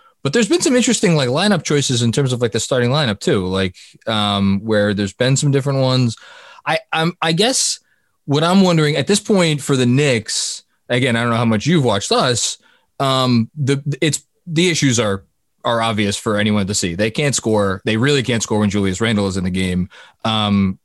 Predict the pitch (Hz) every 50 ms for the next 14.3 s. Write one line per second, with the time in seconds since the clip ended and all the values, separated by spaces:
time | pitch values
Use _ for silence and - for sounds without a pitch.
0 | _ - - - 127 123 120 117 110 104 107 101 95 98 104 107 104 101 92 101
1 | 98 98 98 95 98 95 90 95 98 - - 110 101 - - - 110 107 107 107
2 | 104 104 104 101 101 101 95 98 101 98 95 - 170 175 170 - - - 131 120
3 | 107 117 113 113 110 110 104 107 _ _ _ 113 107 101 - 175 175 170 165 156
4 | 139 123 120 117 113 110 107 107 104 110 107 98 95 104 95 127 135 139 135 131
5 | 127 123 120 117 110 120 117 117 117 107 104 101 110 131 139 139 135 131 _ -
6 | - - - - _ _ _ - 117 117 117 113 117 120 123 123 127 123 123 120
7 | 117 113 107 92 110 107 - 110 101 95 - - - 110 104 101 104 98 - 107
8 | 101 95 95 95 95 - 104 98 101 98 90 90 92 87 92 90 90 87 87 85
9 | - - 98 92 85 - 87 85 - - 92 85 85 85 82 78 - _ _ 90
10 | 87 82 82 82 82 _ - 220 - - 196 196 - _ _ _ _ - 117 110
11 | 101 98 90 - 90 80 67 _ _ _ - - - - - - - - - _
12 | - - - - 160 156 147 143 143 139 139 143 - _ _ _ _ _ _ _
13 | _ _ _ _ _ _ _ _ _ - 190 220 233 262 247 220 196 180 165 160
14 | 147 139 131 139 143 123